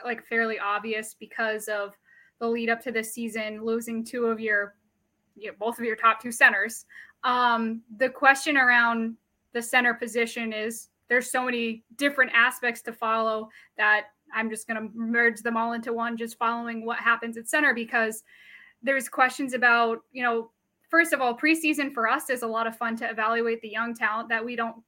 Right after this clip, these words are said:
really, we don't spend a lot of time. We, we don't spend any time in Providence, uh, Scott and I, like, we don't, we, there's no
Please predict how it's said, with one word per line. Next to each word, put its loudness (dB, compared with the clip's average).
really, 2
we 6
don't 6
spend 4
a 4
lot 2
of -2
time. 2
We, -10
we -16
don't -14
spend 0
any 4
time 4
in -6
Providence, 2
uh, 0
Scott -2
and -4
I, 4
like, -4
we -4
don't, 4
we, -8
there's -2
no 0